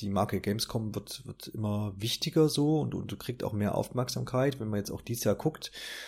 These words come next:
Das Ganze wird ja jetzt die nächsten Tage noch begleitet von I G N und Webmedia, äh, auf deutscher Seite und I G N eben in den U S A,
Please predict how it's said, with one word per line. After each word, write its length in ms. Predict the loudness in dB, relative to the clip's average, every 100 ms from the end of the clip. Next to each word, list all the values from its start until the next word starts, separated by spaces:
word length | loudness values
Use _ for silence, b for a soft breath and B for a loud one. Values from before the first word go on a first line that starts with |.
| B B
Das 160 | -2 0
Ganze 240 | 2 4
wird 140 | 4
ja 80 | 4
jetzt 160 | 2 0
die 60 |
nächsten 260 | 2 2 2
Tage 260 | 0 0 -2
noch 140 | -2
begleitet 580 | -4 2 4 4 2 -4
von 400 | -4 -4 -2 -4
I 120 | -2
G 180 | -2 0
N 240 | 0 2
und 220 | 0 2 0
Webmedia, 680 | 2 2 4 4 2 -2 -6 B B B B -6
äh, 40 |
auf 260 | -2 0 4
deutscher 240 | 6 6
Seite 340 | 6 6 6 0
und 200 | -2 -4
I 100 | -4
G 160 | -2
N 160 | -4 -4
eben 240 | -6 -6
in 140 | -8 -8
den 140 | -8
U 80 | -6
S 140 | -4
A, 380 | 0 0 0